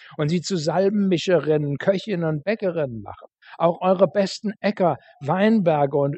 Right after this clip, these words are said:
Ölbäume wird er nehmen und seinen Knechten geben. Dazu wird er den Zehnten von eurer Saat und von euren Weinbergen nehmen und ihn seinen Hofbeamten und Knechten geben. Er wird eure besten Knechte, Mägde und Burschen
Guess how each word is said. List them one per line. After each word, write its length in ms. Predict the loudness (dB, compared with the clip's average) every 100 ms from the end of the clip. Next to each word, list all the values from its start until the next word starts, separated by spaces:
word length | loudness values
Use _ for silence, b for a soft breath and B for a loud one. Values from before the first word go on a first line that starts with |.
| 2
Ölbäume 760 | 4 4 4 4 4 2 0
wird 240 | 2 0 0
er 140 | -4
nehmen 340 | 2 2 2 0
und 140 | -4
seinen 300 | -2 -2 -4
Knechten 520 | -4 -4 -4 -6 -6
geben. 280 | -2 -2 -2 B B 0
Dazu 460 | 0 2 0 4
wird 180 | 4 4
er 100 | 0
den 220 | 0 -2
Zehnten 600 | -4 -2 -2 -2 -4 -8
von 220 | -6 -6 -2
eurer 360 | 0 0 0
Saat 400 | 0 0 0 -2
und 160 | -6 -6
von 220 | -6 -4
euren 360 | -2 -2 -2 -4
Weinbergen 760 | -4 -2 0 0 0 -2 -2 -2
nehmen 420 | 2 2 2 -4 b b b
und 260 | -2 -2 0
ihn 280 | 2 2 2
seinen 380 | 2 0 2
Hofbeamten 800 | 4 4 4 -2 -2 -2 -4 -6
und 200 | -4 -4
Knechten 460 | -6 -6 -6 -14 -18
geben. 260 | -16 -20 _ _ _ _ _ -4
Er 100 | 4
wird 120 | 4
eure 240 | 4 2 2
besten 480 | 0 -2 -6 -8
Knechte, 540 | -6 -2 -2 -2 -10 -8
Mägde 480 | 0 0 0 -4 -6
und 180 | -4
Burschen 420 | 2 2 2 -4